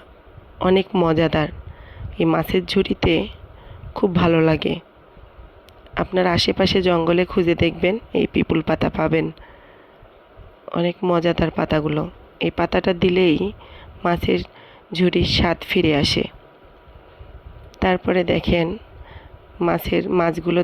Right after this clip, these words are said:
দিছি আর পিপুল পাতা দিয়ে নাড়াচাড়া করে নিচ্ছি। এবার এর মধ্যে পরিমাণ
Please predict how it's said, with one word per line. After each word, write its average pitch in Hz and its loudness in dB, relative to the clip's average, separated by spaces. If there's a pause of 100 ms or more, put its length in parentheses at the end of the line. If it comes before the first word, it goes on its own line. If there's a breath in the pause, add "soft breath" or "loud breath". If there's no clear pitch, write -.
দিছি - -2 (460)
আর 156 0
পিপুল 170 0 (100)
পাতা 170 0 (120)
দিয়ে 165 2 (140)
নাড়াচাড়া 165 0
করে 160 0
নিচ্ছি। 160 -2 (1700 loud breath)
এবার 165 0 (100)
এর 165 -2 (100)
মধ্যে 160 0 (1000 loud breath)
পরিমাণ 196 4